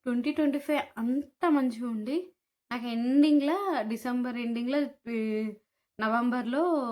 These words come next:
డిసెంబర్, నవంబర్ రెండు బాలేవు అసలు. ఆ టూ మంత్స్ ట్వంటీ ట్వంటీ ఫైవ్లో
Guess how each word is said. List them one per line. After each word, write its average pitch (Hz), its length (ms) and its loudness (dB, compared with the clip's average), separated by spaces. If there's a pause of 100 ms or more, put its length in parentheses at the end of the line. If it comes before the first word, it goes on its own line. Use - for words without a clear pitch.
(160)
డిసెంబర్, 233 480 -4
నవంబర్ 220 440 -4
రెండు 214 340 -2
బాలేవు 214 400 0
అసలు. 208 280 -10
ఆ 208 120 -8
టూ 226 220 -6
మంత్స్ 220 360 -4
ట్వంటీ 226 260 -4
ట్వంటీ 208 260 -8
ఫైవ్లో 196 360 -6